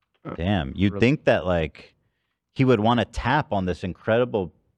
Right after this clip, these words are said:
Speaker 2: uh, resource of this amazing producer that is Ryan.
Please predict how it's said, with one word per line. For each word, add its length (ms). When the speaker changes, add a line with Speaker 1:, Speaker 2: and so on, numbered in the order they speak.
Speaker 2:
uh, 340
resource 480
of 120
this 160
amazing 800
producer 580
that 180
is 140
Ryan. 400